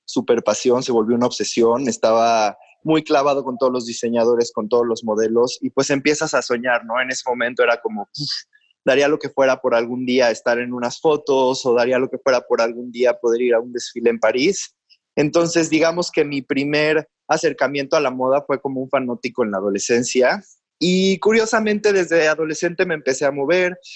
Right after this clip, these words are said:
escribía en un blog, empecé a conocer gente que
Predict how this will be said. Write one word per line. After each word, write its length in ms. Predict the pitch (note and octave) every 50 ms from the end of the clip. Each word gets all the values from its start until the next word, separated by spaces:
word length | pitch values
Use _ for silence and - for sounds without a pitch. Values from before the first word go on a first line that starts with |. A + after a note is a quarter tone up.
| - - _ _
escribía 440 | - D3 - - E3 E3 D#3 D#3+ D#3
en 120 | D#3 D#3 D3
un 120 | D3+ D#3
blog, 380 | D#3 F#3 G3 G3 F#3+ F#3+ F3+ E3+
empecé 320 | D3+ C#3+ C3+ C3+ - -
a 80 | D3 -
conocer 420 | - D3 C#3+ C3 - - C#3+ C#3 C#3 C3+ -
gente 420 | - C#3 C3+ C3+ C3 C#3+ C#3+ -
que 400 | - - C3 B2 A2+ A2 A2 A2